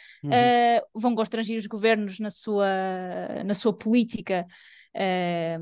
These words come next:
Speaker 2: na sua ação para responder aos problemas individu-, individuais de cada país, não é? Eh, e, portanto, faz com que haja uma certa desconexão entre o, o, eh, entre o eleitor nacional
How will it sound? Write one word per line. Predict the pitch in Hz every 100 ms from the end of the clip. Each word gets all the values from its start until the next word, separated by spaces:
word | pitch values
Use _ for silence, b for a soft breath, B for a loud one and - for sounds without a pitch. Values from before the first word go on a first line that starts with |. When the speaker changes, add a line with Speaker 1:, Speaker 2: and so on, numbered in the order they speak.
| 170 196 - - - _ -
Speaker 2:
na | 190
sua | - 196
ação | 202 240 220
para | 202
responder | - - 214 202
aos | 190
problemas | - 202 196 190 185
individu-, | 202 190 180 _ - - - _ _ _ _ -
individuais | 160 160 202 220 311 381 240
de | 185 -
cada | 226
país, | 220 247 320 359
não | 233
é? | 330 _ B B B _
Eh, | - 262 254 247
e, | 262
portanto, | 294 311 320 311
faz | - 320 320
com | 320 302
que | 294
haja | 262 240
uma | 240
certa | - 277 262 233
desconexão | - 247 233 - - 277 262 269 285 -
entre | 262 247 233 233
o, | 214 - 220 214
o, |
eh, | 208 208 202 202 196 202 196 196 190 214 -
entre | 226 240
o |
eleitor | 233 233 233 214
nacional | 190 - 220 226 247 320 359